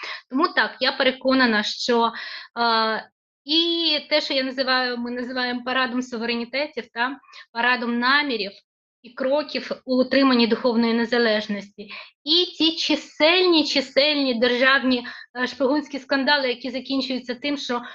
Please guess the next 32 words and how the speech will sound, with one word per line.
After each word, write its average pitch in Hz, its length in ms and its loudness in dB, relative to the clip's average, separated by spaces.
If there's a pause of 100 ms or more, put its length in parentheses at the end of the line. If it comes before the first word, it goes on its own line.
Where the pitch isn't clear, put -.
(120)
московське 254 760 0
духовенство 247 720 -2
викидають 247 640 0
зі 214 320 -10
столиць 240 560 -4
сві-, 269 320 -2
зі, 233 260 -4
зі, 226 220 -6 (400)
зі 247 80 2
столиць 254 360 0
світу, 311 340 2 (500)
це 285 100 0
було 277 320 0
пов'язано 262 540 0
з 247 140 -12
нашою 269 500 2
боротьбою 226 560 -4
духовною, 202 580 -6
з, 202 160 -8
і 254 220 0
в 254 120 -8
тому 302 180 0
числі 339 260 -2
з 339 80 -6
боротьбою 330 460 0
держави 320 460 0
проти, 226 420 -4 (400)
м, 254 260 -2
знаєте, 294 380 0
ну, 262 380 0
м, 240 300 -2
аген-, 233 380 -2